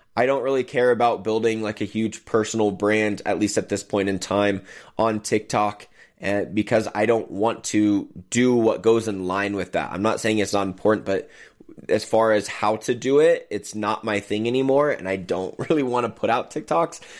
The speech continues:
So I, I went private on TikTok. I do have, like, over seventeen K followers. It's because I did two posts that went viral, and neither of them had anything to do with,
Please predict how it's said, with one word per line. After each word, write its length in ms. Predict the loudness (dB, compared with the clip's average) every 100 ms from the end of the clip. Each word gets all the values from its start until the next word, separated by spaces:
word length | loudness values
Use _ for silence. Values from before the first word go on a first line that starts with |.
| -6
So 180 | 2 2
I, 300 | 4 2 2
I 100 | 0
went 220 | 0 -2
private 500 | -4 0 2 2 0
on 180 | -4 -10
TikTok. 580 | -8 -10 -2 0 0 -4
I 160 | -2 0
do 140 | 4
have, 120 | 4 4
like, 200 | 0 0
over 180 | 0
seventeen 540 | 2 0 0 -2 -2 0
K 180 | 0 2
followers. 580 | 2 4 6 4 0 -6 -20 -14
It's 140 | -12 -4
because 260 | 0 4
I 120 | 4 4
did 380 | 4 2 0
two 280 | -4 2 2
posts 480 | 2 2 2 0 -10 -20 -6 0
that 140 | 2
went 240 | 2 -4
viral, 560 | -2 0 2 2 0 -6 _ _ -2
and 300 | 0 0 0
neither 300 | 2 4 4
of 100 | 4
them 180 | -2 -2
had 240 | -4 -4 -4
anything 360 | -6 -4 -2
to 60 | -2
do 580 | 0 2 4 4 2 -4
with, 500 | 0 2 2 -2